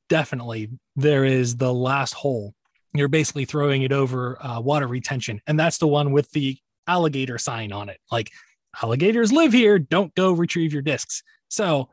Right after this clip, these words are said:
that was right next to, like, a municipal building, and you're fucked if you throw it in there. But there's plenty of land in order to lay up and throw off to the side. And then the second one,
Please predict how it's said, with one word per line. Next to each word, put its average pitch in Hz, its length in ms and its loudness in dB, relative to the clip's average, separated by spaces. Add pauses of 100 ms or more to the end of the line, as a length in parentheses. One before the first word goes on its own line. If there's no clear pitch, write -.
(300)
that 170 220 2
was 151 180 4
right 147 140 2
next 143 200 -2
to, 147 60 -4
like, 135 160 -2
a 127 60 -4
municipal 131 560 -4
building, 117 460 -4
and 113 120 -4
you're 107 140 -8
fucked - 300 -6
if 110 120 -12
you 120 60 -6
throw 117 280 -2
it 110 100 -4
in 110 120 0
there. 110 220 -4 (260)
But 254 240 2
there's 180 220 2
plenty 202 380 2
of 135 100 -2
land 139 380 -4
in 127 80 -6
order 127 220 -4
to 120 200 -8
lay 123 300 -2
up 117 240 -6
and 117 100 -6
throw 120 180 -4
off 113 160 -4
to - 60 -16
the 107 80 -10
side. 113 380 -4 (420)
And 160 180 4
then 151 100 4
the 139 100 2
second 202 420 2
one, 165 320 2